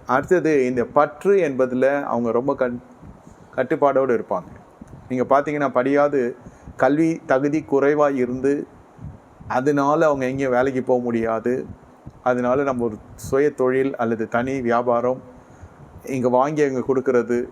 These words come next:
சொந்த தொழில் செய்கிறவங்க நீங்க பார்த்தீங்கன்னாக்கா, அவர்கள் அதிக பற்று, தொழில் பற்று தான் இருக்கும். செலவு செய்யறதுல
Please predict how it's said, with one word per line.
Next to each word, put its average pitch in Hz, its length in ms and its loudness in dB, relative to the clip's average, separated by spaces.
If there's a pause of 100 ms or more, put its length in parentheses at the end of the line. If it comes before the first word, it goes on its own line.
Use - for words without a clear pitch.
(280)
சொந்த 147 300 2
தொழில் 143 260 2
செய்கிறவங்க 123 400 0
நீங்க 110 160 -4
பார்த்தீங்கன்னாக்கா, 110 680 -2 (1000)
அவர்கள் 127 320 2 (220)
அதிக 151 360 -2
பற்று, 135 300 0 (680)
தொழில் 151 340 2
பற்று 131 280 2
தான் 123 140 0
இருக்கும். - 280 -8 (920)
செலவு 147 360 0
செய்யறதுல 135 260 2